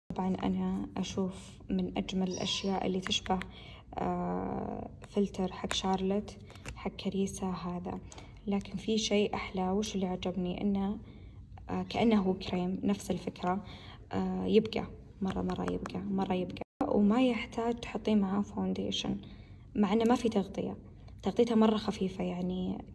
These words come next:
كذا طبيعية، عرفتي؟ بس ما أعرف ليش أحس مرة حلو الحالة، وتحطي معاه اللي تبغين، بس أنا أشوف الحالة خيالي، ما يحتاج معاه ولا شيء. وطبعًا، آه، فرق السعر، وفي أرقان، وفي واقي شمس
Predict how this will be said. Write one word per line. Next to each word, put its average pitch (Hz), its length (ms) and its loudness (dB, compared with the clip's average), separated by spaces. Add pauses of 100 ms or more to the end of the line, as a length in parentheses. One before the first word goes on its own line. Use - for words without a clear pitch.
كذا 190 100 0
طبيعية، 190 520 2
عرفتي؟ 185 520 -2 (580)
بس 208 200 0
ما 247 60 4
أعرف 233 420 2
ليش 247 400 6 (140)
أحس 226 340 -4
مرة 202 260 4
حلو 208 400 4
الحالة، 190 600 -2 (680)
وتحطي - 500 4
معاه 226 240 6
اللي 254 100 6
تبغين، 226 320 6
بس 220 140 4
أنا 220 180 2
أشوف 214 240 0
الحالة 226 360 0
خيالي، 190 720 0 (520)
ما 196 100 2
يحتاج 202 340 0
معاه 190 280 2
ولا 190 200 2
شيء. 185 340 -2 (460)
وطبعًا، 220 760 8 (120)
آه، 196 260 2
فرق 190 280 -4
السعر، 233 480 0 (920)
وفي 202 340 2
أرقان، 214 500 4
وفي 196 260 0
واقي 196 320 2
شمس 220 680 2